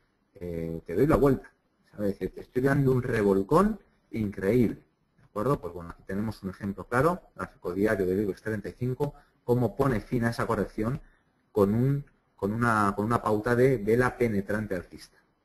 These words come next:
¿vale? Como vemos aquí, ¿de acuerdo? Lo dicho, al final, esto se aguanta por el hueco que veremos ahora, también este rechazo, ¿de acuerdo? Pues oye, el precio aquí no lo intenta testear, ¿vale? Fijaros, ocho mil doscientos, los niveles que hemos marcado antes,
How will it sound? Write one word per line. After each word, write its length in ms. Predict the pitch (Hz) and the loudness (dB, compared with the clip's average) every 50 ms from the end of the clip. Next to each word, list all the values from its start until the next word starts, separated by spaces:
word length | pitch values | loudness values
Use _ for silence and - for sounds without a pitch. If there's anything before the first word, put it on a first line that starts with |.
| _ - | _ -18
¿vale? 200 | - 110 117 110 | -8 -8 -8 -8
Como 300 | - - 87 90 90 92 | -8 -14 -14 -10 -6 -4
vemos 340 | 92 92 90 90 - - | -4 -4 -4 -6 -14 -20
aquí, 200 | - - _ _ _ _ _ _ _ _ _ _ _ _ | -20 -20 _ _ _ _ _ _ _ _ _ _ _ _
¿de 80 | _ _ _ | _ _ _
acuerdo? 400 | _ 98 98 101 92 - - - _ _ _ _ _ _ _ _ | _ -4 -2 -2 -2 -2 -4 -6 _ _ _ _ _ _ _ _
Lo 80 | - 98 | -2 -2
dicho, 220 | 120 120 - - | -2 0 -2 -4
al 60 | 82 | -6
final, 540 | - - 104 120 127 135 139 143 139 - - _ _ _ _ _ | -6 -4 0 2 4 4 2 2 -2 -8 -18 _ _ _ _ _
esto 260 | - 95 - - 98 | -6 -6 -4 -6 -4
se 80 | - | -2
aguanta 400 | 98 95 101 107 101 101 98 95 | 0 0 2 0 0 -2 -4 -2
por 100 | - 101 | 0 2
el 120 | 98 95 85 | 2 2 4
hueco 300 | 104 117 120 - 101 95 | 4 2 2 2 0 -2
que 80 | 101 95 | 0 2
veremos 380 | 95 95 101 101 101 98 - | 2 2 2 0 -2 -4 -2
ahora, 440 | 98 113 131 127 110 92 82 - - _ _ _ _ _ _ _ | 2 4 4 6 4 4 -4 -8 -16 _ _ _ _ _ _ _
también 320 | - 85 92 95 110 110 | -12 -8 -2 -2 -2 -2
este 220 | 107 - - - 98 | -2 -6 -4 -6 -4
rechazo, 720 | 92 95 - - 127 123 123 - - 147 147 - - _ _ _ _ | -4 -4 -2 0 0 0 0 -2 -4 -6 -6 -6 -12 _ _ _ _
¿de 80 | - - | -20 -20
acuerdo? 340 | _ - 101 104 117 101 | _ -10 -6 -6 -6 -6
Pues 160 | - - - 98 | -8 -8 -4 -4
oye, 180 | 95 92 90 | -2 -2 -2
el 120 | 87 87 - | -6 -6 -8
precio 340 | - 107 104 101 - 95 | -6 -6 -6 -4 -4 -6
aquí 320 | 92 - - 107 98 - - _ _ _ _ _ | -6 -4 -4 -6 -6 -6 -10 _ _ _ _ _
no 100 | - 107 | -4 -2
lo 80 | 104 107 | 0 0
intenta 380 | 104 98 98 95 95 98 92 - | -2 -2 -2 -2 -2 -2 -4 -4
testear, 640 | 98 98 - - 117 127 139 156 170 - - - _ _ _ _ | -6 -8 -4 -2 0 2 2 0 0 -4 -12 -18 _ _ _ _
¿vale? 260 | - - 107 113 113 | -12 -10 -6 -6 -6
Fijaros, 440 | - - 95 - 101 104 104 101 101 | -6 -8 -10 -6 -2 -2 -2 -2 -4
ocho 180 | 95 - - 95 | -10 -8 -6 -4
mil 160 | 107 117 117 | -2 -2 0
doscientos, 460 | 110 98 - - 127 135 127 120 104 | -2 -2 -2 -2 -2 0 0 0 0
los 80 | 98 98 | 0 0
niveles 400 | 98 98 104 117 117 110 - - | 0 0 0 0 0 -2 -4 -6
que 80 | - | -6
hemos 160 | 113 104 101 | -6 -4 -2
marcado 400 | 104 104 98 - - 92 90 87 | -2 -4 -4 -4 -4 -4 -4 -2
antes, 440 | 82 85 85 - - _ - - _ | -4 -4 -8 -14 -20 _ -20 -20 _